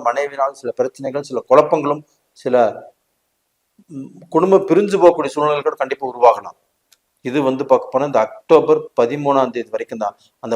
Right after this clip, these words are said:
பதிமூணாம் தேதிக்கு அப்புறம் அந்த சுக்கிர பகவான் விருச்சிகத்துக்கு வராங்க. அந்த விருச்சிகத்துக்கு வரக்கூடிய சுக்கிர பகவானை குரு பகவான் உங்களுடைய ராசிநாதன் ரிஷபத்திலிருந்து ஏழாம் பார்வையாக அந்த சுக்கிரனை பார்த்துடுறாரு. அப்படி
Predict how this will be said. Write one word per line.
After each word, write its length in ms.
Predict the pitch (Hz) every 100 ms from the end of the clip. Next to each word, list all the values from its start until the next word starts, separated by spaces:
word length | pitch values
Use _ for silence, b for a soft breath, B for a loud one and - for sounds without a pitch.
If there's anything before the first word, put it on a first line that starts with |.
| 117
பதிமூணாம் 440 | 117 143 143 135 123
தேதிக்கு 260 | 117 -
அப்புறம் 220 | 123 151 151
அந்த 100 | 123 -
சுக்கிர 240 | - 143 120
பகவான் 260 | 117 123 165 _ _ -
விருச்சிகத்துக்கு 540 | 135 - 202 160 - 117
வராங்க. 260 | 113 110 107 101 _ _ 120
அந்த 140 | 120 117 117
விருச்சிகத்துக்கு 640 | 170 175 175 165 160 -
வரக்கூடிய 380 | 139 139 - 123 117
சுக்கிர 260 | 127 - 135 117
பகவானை 440 | 107 117 113 120 180 - _ _ - 107
குரு 140 | 165 202
பகவான் 320 | 175 139 156 - - _ 143
உங்களுடைய 280 | 156 170 147
ராசிநாதன் 640 | 139 196 190 175 147 143 196 _ _ 147
ரிஷபத்திலிருந்து 840 | 143 220 214 214 175 160 147 139 196 - _ 127 175
ஏழாம் 360 | 226 220 202 175
பார்வையாக 440 | 165 156 147 160 - _ -
அந்த 120 | 127 127
சுக்கிரனை 340 | 127 156 147 -
பார்த்துடுறாரு. 540 | 120 - 110 107 104 113 - _ _ _ _ _ _ -
அப்படி 200 | 117 117